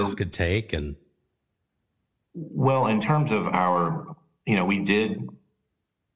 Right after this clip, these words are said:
Speaker 2: move the day after we filed on Friday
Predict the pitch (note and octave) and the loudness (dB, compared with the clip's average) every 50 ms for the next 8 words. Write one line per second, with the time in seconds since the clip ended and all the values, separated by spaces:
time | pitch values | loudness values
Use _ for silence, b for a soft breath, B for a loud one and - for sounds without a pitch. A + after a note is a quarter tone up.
0 | _ _ _ _ _ - - F#2+ G2 A2 A2 F#2+ D#2+ F2 D#2+ D2+ E2+ E2+ E2+ E2 | _ _ _ _ _ 0 0 2 2 2 0 0 -2 -2 0 0 2 2 2 0
1 | E2 D#2+ - F2 D#2+ D#2 D2+ - - F2 E2+ E2 D2+ C2 C2 C2+ C2+ C#2+ D2 - | 0 0 0 0 0 0 0 0 0 2 2 2 0 0 -2 -4 -4 -4 0 0
2 | E2 D#2 D2+ - - - F2 E2+ E2 D#2+ D2 C2 C2 B1+ B1+ B1+ B1 B1 | 2 2 2 0 0 0 2 2 2 0 0 0 0 -2 -2 -4 -4 -6